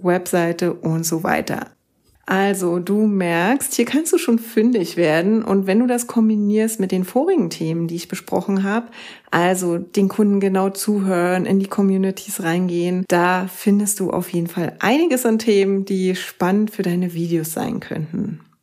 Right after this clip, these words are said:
Und dann mach dir im nächsten Schritt einen Veröffentlichungsplan.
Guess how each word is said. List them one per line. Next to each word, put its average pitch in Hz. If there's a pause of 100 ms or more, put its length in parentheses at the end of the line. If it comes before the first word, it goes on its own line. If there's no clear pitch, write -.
(500)
Und 202
dann 185
mach 214
dir 214
im 202
nächsten 214
Schritt 202
einen 185
Veröffentlichungsplan. 165